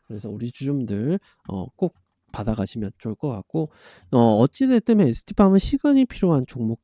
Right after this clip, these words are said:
중에 하나입니다. 그러면은 우리가 그 시간 동안 또 그냥 막연하게 기다리는 것이 아니라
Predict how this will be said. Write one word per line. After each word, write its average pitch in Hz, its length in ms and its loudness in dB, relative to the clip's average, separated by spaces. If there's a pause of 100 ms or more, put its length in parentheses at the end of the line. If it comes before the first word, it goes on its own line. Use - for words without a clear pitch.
(160)
중에 127 440 0
하나입니다. 180 600 2 (200)
그러면은 165 460 6
우리가 165 360 2
그 165 220 2
시간 226 340 0
동안 113 400 0 (480)
또 170 960 6 (100)
그냥 156 220 6
막연하게 175 800 6
기다리는 110 500 0
것이 123 220 -2
아니라 113 280 -2